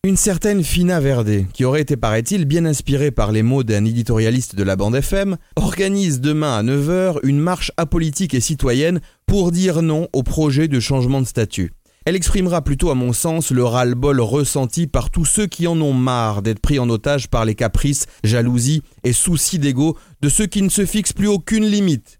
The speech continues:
Si ça vous intéresse, le point de rendez-vous est à la place Tohata, demain à neuf heures donc. Bref, c'est édifiant à quel point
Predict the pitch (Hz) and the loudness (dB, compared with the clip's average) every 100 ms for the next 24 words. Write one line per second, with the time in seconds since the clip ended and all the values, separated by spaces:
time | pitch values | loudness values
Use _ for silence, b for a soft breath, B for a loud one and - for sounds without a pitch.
0 | - 143 160 143 131 123 120 113 135 151 | -6 -2 -2 0 0 0 0 0 0 0
1 | 123 113 139 131 120 117 117 135 170 - | -2 -2 0 0 0 0 0 0 -2 -2
2 | 135 147 139 147 143 - 151 110 120 131 | -2 0 0 0 -2 -2 -2 0 0 -2
3 | - 107 120 123 139 - 120 117 107 101 | -2 -2 0 0 0 0 0 0 0 0
4 | 90 87 - - - b b b - 107 | -2 -6 -8 -16 -20 b b b -2 0
5 | 104 - - - _ - 123 147 139 - | 0 -2 -14 -20 _ -2 0 2 0 0
6 | 139 143 135 127 120 127 139 131 | 0 2 0 0 -2 0 0 -2